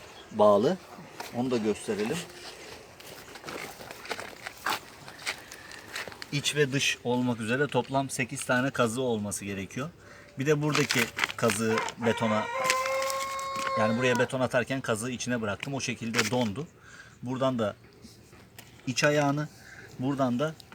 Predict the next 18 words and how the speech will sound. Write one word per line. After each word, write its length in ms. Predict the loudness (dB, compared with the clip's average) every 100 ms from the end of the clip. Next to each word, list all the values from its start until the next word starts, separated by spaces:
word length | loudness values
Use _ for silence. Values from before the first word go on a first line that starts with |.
| -4
dış 240 | -2 -2 -2
iplerini. 540 | -4 0 4 4 2 -4 -18 -10
Bu 120 | -6
kazık 320 | 0 0 0 -2
da 80 |
elli 180 | 0 0
santim 400 | -2 -2 -2 -2
yine. 180 | -2 -2
Bunu 180 | -2 0
da 60 |
aşağıya 360 | 0 2 2 2
çaktım. 400 | -2 -4 -6 -6
Dolayısıyla 540 | -4 -2 -2 -2 0
rüzgarda 800 | 0 0 -2 0 2 2 2 0 0 -4 -2 0 4
herhangi 360 | 6 6 6 2
bir 120 | 0 -2
problem 360 | 0 0 0 0
yaşamıyorum. 600 | 0 0 0 0 -2